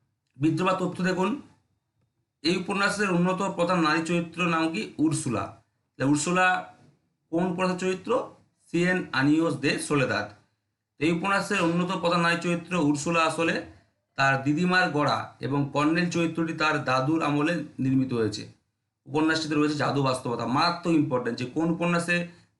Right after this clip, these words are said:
গ্যাব্রিয়েল গার্সিয়া মার্কেসের জাদু বাস্তবতা রয়েছে? উত্তর হচ্ছে সিয়েন আনিওস দে সোলেদাদ। অন্যতম প্রধান নারী চরিত্রের নাম কি? উর্সুলা। আর একটা চরিত্র আছে কর্নেল, তো মনে রাখবেন কর্নেল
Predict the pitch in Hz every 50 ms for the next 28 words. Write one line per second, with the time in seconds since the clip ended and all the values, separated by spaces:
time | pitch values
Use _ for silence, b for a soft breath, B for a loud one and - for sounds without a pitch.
0 | - - 143 139 139 156 156 143 139 147 147 147 156 147 147 147 143 139 147 143
1 | 151 143 120 123 120 123 139 139 139 135 135 151 147 147 147 143 147 151 156 151
2 | - 254 - - - _ _ _ _ _ _ _ _ _ _ _ _ _ _ -
3 | 127 - - 147 139 135 135 - - 139 135 131 127 - 139 - - - _ _
4 | _ _ _ _ - - 147 151 151 156 151 151 151 - - - 131 135 131 131
5 | 131 131 - 113 123 135 131 - - 123 117 110 98 101 104 104 - - _ _
6 | _ _ _ _ _ _ _ _ - 143 147 151 165 170 170 151 147 147 156 151
7 | 143 147 147 151 165 160 151 165 165 156 165 170 170 170 170 - 233 - - -
8 | 139 131 127 - - 107 104 107 113 - - _ _ _ _ - 135 147 147 147
9 | 160 - 165 160 151 - 175 185 170 175 - - 160 156 143 131 123 117 110 110
10 | 107 - - - _ - - _ _ _ _ _ _ _ _ - 123 123 123 120
11 | 117 120 - - - _ _ _ _ _ _ _ _ _ _ - 131 143 151 156
12 | 147 160 175 180 180 175 - 143 139 143 151